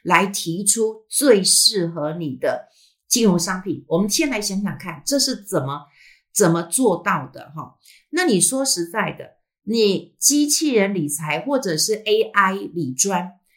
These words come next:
它的建议的投资标的是电脑选的吗？还是人喂进去的？诶，这很重要啊！你想想看嘛，一定是我喂什么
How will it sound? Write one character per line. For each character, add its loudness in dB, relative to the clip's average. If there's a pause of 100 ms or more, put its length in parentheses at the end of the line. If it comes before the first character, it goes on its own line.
(140)
它 2
的 0 (800)
建 6
议 -6
的 -4
投 -4
资 -6
标 -2
的 -4 (240)
是 6 (120)
电 4
脑 2
选 -4
的 -12
吗？ -4 (800)
还 4
是 2 (200)
人 0
喂 4
进 -2
去 -2
的？ -8 (1040)
诶， 12 (440)
这 0
很 4
重 -2
要 0
啊！ 0 (200)
你 0
想 2
想 -4
看 -6
嘛， -6 (180)
一 6
定 2
是 0
我 4
喂 0
什 6
么 -12